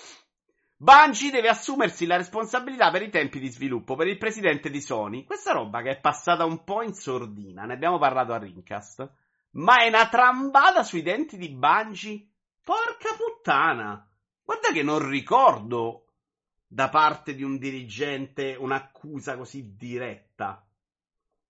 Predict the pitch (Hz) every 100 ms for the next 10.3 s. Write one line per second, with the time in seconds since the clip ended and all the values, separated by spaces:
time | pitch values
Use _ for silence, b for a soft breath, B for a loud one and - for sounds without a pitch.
0 | _ _ _ _ _ _ _ - 226 269
1 | 269 226 220 220 208 226 202 170 175 -
2 | 202 240 247 240 254 233 240 _ 175 214
3 | 139 113 127 117 120 104 120 170 110 110
4 | 113 98 95 92 104 101 92 98 113 139
5 | 139 151 170 185 175 - 113 202 143 120
6 | 117 101 156 131 117 117 135 165 151 143
7 | 160 101 - 101 104 123 - - 233 233
8 | 220 - 139 123 123 147 147 180 190 156
9 | 117 127 101 104 101 101 98 104 98 95
10 | 113 110 _